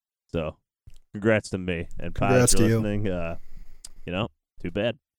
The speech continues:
Speaker 1: Uh, so I think that's gonna wrap it up here. Uh, you know, Christmas is coming up, so we want all our listeners to enjoy the holidays as much as they can.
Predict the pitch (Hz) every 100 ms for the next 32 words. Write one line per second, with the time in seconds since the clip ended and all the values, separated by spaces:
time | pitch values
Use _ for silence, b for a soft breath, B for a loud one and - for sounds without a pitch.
0 | _ _ _ _ _ _ - 120 120 110
1 | _ - 160 156 156 _ - - _ -
2 | - _ - 123 - 165 160 156 - 160
3 | 143 151 - 147 156 - 156 151 - _
4 | _ _ _ _ _ _ _ _ _ -
5 | 113 113 110 107 101 - _ _ _ _
6 | 127 127 127 113 110 _ - 131 - 147
7 | 160 147 135 123 160 156 170 185 - 151
8 | 139 131 143 156 151 160 151 139 147 143
9 | 151 135 - 135 110 120 143 139 123 143
10 | 151 151 151 120 120 117 - 104 92 113
11 | 123 143